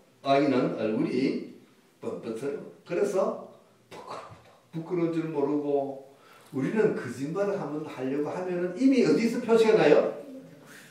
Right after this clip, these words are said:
얼굴에 다 표시가 나고 말에도 표시가 나. 말이 막 떨려 그냥. 거짓말 막 하면 왜 떨어요? 벌써 안 나니까. 그래서 거짓말을 못 해.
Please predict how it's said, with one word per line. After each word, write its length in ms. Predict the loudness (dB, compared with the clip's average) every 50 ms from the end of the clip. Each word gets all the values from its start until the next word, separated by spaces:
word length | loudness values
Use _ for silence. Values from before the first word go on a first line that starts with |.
| -4 6
얼굴에 360 | 8 8 8 8 6 4 2
다 300 | -2 0 2 4 4 8
표시가 300 | 10 10 10 12 10 10
나고 680 | 8 8 8 10 12 12 12 12 10 4 -2 -6 -8 -10
말에도 580 | -8 -2 2 6 8 10 10 10 12 12 12 12
표시가 320 | 12 10 8 8 8 6 6
나. 260 | 6 4 -2 -4 -4
말이 280 | 0 4 6 8 8 8
막 200 | 6 4 2 -4
떨려 360 | -2 2 4 8 10 10 10
그냥. 320 | 10 6 4 0 -2 -6 -8 -14 -18 -20 -20 _ _ _ _ _ _ _ _ _ _ _ _ _ _ _ _ _ _ _ _ _ _ _ _ -2
거짓말 360 | 4 4 6 8 10 10 12
막 140 | 12 10 10 10
하면 420 | 8 8 8 4 2 -2 -8 -12 -14 -8
왜 220 | -2 0 0 0 0
떨어요? 640 | 0 0 2 2 2 2 2 0 0 -4 -6 -8 2
벌써 260 | 12 12 12 12 12 12
안 260 | 12 12 10 10 10
나니까. 1000 | 12 12 12 12 12 12 12 12 12 12 12 12 12 12 10 6 2 -2 -6 -6 -2
그래서 260 | 2 2 2 2 0
거짓말을 580 | 0 -2 -2 0 2 2 2 4 4 2 2 0
못 280 | 0 0 -2 -2 -2
해. 320 | -4 -4 -4 -4 -6 -8